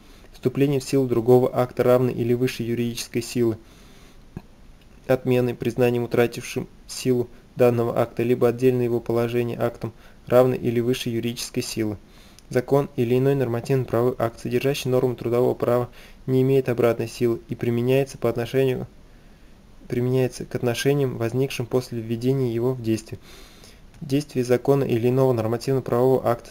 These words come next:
содержащего нормы трудового права, распространяется на отношения, возникшие до введения его в действие, лишь в случаях, прямо предусмотренных эти ак-, этим актом.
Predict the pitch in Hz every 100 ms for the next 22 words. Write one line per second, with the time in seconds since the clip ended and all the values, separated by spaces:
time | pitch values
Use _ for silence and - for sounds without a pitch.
0 | - 120 120 131 - 120 135 127 131 123
1 | - 120 120 127 139 131 - - - -
2 | 123 127 117 - 127 - 127 131 139 139
3 | 123 117 117 - 135 131 117 117 139 -
4 | 127 123 135 127 - - - 117 113 117
5 | 135 135 127 120 110 127 123 117 113 -
6 | 107 - - - - 127 123 - 135 143
7 | 135 - 127 127 131 131 127 - 127 127
8 | 120 113 117 - 117 117 - - 123 -
9 | 120 110 - 101